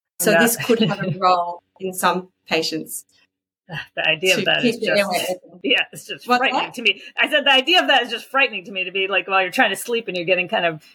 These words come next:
Speaker 2: shocked and having something implanted versus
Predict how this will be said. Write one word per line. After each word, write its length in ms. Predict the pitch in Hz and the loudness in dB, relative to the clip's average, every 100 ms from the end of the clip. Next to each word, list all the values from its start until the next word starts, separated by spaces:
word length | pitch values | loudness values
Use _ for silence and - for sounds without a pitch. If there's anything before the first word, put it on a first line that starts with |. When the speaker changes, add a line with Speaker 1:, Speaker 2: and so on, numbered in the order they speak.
| - | -12
Speaker 2:
shocked 520 | - 277 214 - 208 | -4 0 0 -2 -8
and 180 | 175 175 | -8 -2
having 300 | 208 196 190 | -2 -2 -6
something 480 | 190 175 180 165 | -4 -4 -6 -6
implanted 760 | - 175 160 196 185 185 165 170 | -6 -10 -6 -2 -2 0 -2 0
versus 600 | 175 196 196 180 165 - | 2 2 2 0 0 -8